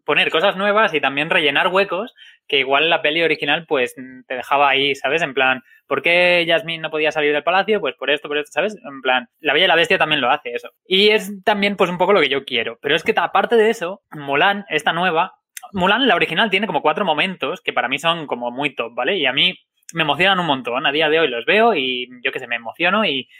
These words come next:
y puedo incluso hasta llegar a llorar. Porque, bueno, a ver, a mí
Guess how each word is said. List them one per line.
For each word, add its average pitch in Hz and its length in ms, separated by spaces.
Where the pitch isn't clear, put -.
y 135 80
puedo 151 180
incluso 156 300
hasta 120 340
llegar 123 320
a 143 240
llorar. 127 400
Porque, 143 280
bueno, 131 180
a 123 40
ver, 127 120
a 120 60
mí 131 160